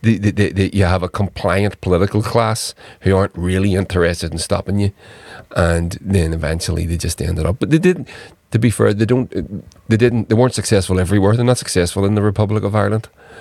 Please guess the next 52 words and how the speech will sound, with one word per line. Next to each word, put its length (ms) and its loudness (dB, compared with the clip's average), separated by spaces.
As 180 0
in, 280 0
they, 120 4
they 240 -6
have 200 2
to 80 -14
be 100 -2
licensed. 520 -2
It's 220 -4
not 140 0
just 260 -4
a 60 -6
private 380 -2
car 260 0
share 240 0
thing 260 -2
like 140 -2
it 100 -2
is 140 0
everywhere 380 2
else. 300 -2
But, 360 0
uh, 400 2
yeah, 300 4
so 160 -2
I 80 2
wanted 280 4
to 60 2
hit 140 4
that, 240 2
but 160 -2
it's 160 -8
go-, 160 0
it's 160 -2
another 280 4
article. 420 0
It's 120 -6
a 40 -4
big 180 0
thing. 280 -4
I'm 100 -2
not 100 0
gonna 140 2
go 100 0
too 220 0
long. 260 -2
So 140 4
we're 180 2
gonna 180 4
do 160 4
this 200 -2
instead. 440 0